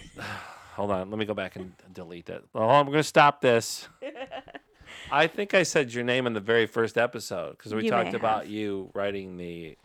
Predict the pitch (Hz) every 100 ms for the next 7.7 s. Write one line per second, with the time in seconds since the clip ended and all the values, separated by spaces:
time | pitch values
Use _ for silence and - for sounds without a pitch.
0 | _ - 110 101 95 - 78 65 - _
1 | _ _ _ _ _ _ - 110 113 117
2 | 117 104 - 107 107 101 95 78 67 -
3 | _ _ - 226 254 220 156 165 233 156
4 | 143 131 131 127 - 113 131 143 - -
5 | 131 139 - - 160 143 123 131 131 127
6 | 113 110 113 117 113 113 110 107 104 98
7 | - 107 101 98 95 90 90